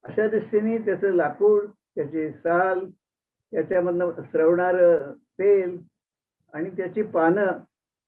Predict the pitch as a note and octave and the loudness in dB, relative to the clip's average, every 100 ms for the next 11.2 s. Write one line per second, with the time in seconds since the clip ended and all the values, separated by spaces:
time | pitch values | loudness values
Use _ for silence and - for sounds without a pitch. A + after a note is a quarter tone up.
0 | _ E3+ D#3 E3 F3 F3+ F#3 F3+ F3 E3 | _ -2 0 2 2 0 -2 -6 -6 -4
1 | D#3+ E3+ D3+ D3+ E3 F#3 - _ _ _ | -2 -2 -2 -4 -6 -6 -16 _ _ _
2 | _ D3 C3+ - C#3+ C#3 D#3+ E3+ F3+ D#3+ | _ -14 -12 -8 -6 -4 -2 -2 0 -2
3 | D#3+ E3+ F3 - - C#3 E3 E3+ - D3+ | -2 -2 -2 -4 -12 -4 -4 -4 -8 -6
4 | D3 C3+ B2+ C#3+ D#3+ E3 D3 _ _ - | -4 -4 -4 -2 -2 -2 -8 _ _ -4
5 | F3 C#3+ B2 D#3+ E3 - D3 B2+ C#3 B2+ | -2 0 2 2 2 0 -4 -4 -4 -2
6 | C3 A2 A#2+ - _ _ _ _ _ _ | -2 -4 -6 -10 _ _ _ _ _ _
7 | _ - E3 - B3 C4 B3+ G#3+ F#3+ - | _ -6 -4 0 6 6 6 4 2 0
8 | B3 F#3 - _ _ _ _ _ _ _ | -2 -2 -6 _ _ _ _ _ _ _
9 | _ E3 G3 A3+ A3+ B3+ - _ _ _ | _ -4 -2 -2 -4 -8 -14 _ _ _
10 | _ D#3 D3 F3 G#3+ A3+ A3 F#3 F#3+ A3 | _ -6 2 4 4 0 -2 -4 -2 -2
11 | G#3+ | -2